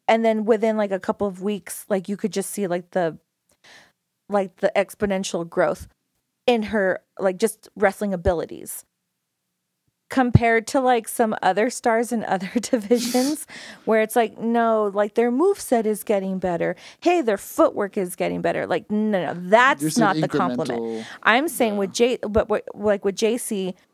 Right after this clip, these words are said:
Speaker 1: we're talking about, like, her character work and just, like, her star power.
Speaker 2: Yeah.
Speaker 1: And
Speaker 2: Stepping into herself.
Speaker 1: Yes.
Speaker 2: Yeah, I mean, to rephrase it, like, I am buying into her more and more every single week
Speaker 1: Yeah.
Speaker 2: as a fan.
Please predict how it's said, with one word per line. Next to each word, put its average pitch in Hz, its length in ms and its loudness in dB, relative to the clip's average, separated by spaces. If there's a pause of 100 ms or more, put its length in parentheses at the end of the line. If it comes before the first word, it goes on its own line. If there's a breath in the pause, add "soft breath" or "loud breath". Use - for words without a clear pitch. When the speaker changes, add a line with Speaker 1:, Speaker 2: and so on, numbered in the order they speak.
(140)
Speaker 1:
we're 240 120 4
talking 320 300 0
about, 247 160 0
like, 175 160 -4
her 180 160 -6
character 202 760 -2
work 180 420 0 (440 soft breath)
and 202 180 0
just, 208 240 -2
like, 190 200 0
her 185 180 -4
star 170 400 2
power. - 480 -2
Speaker 2:
Yeah. 240 100 -12 (480)
Speaker 1:
And 190 560 0
Speaker 2:
Stepping 220 180 -8
into 208 180 -12
herself. - 600 -14
Speaker 1:
Yes. - 600 0 (320)
Speaker 2:
Yeah, 135 320 -2
I 156 80 0
mean, 185 160 2
to 214 100 0
rephrase 175 540 0
it, 165 60 0
like, 143 180 -2
I 156 140 -2
am 160 220 -4
buying 147 400 -2
into 135 260 -4
her 127 180 -6
more 120 320 -4
and 117 100 -2
more 110 220 -6
every 98 240 -12
single 113 320 -18
week - 320 -20 (240 loud breath)
Speaker 1:
Yeah. - 260 2
Speaker 2:
as 135 160 -6
a 120 60 -8
fan. - 300 -16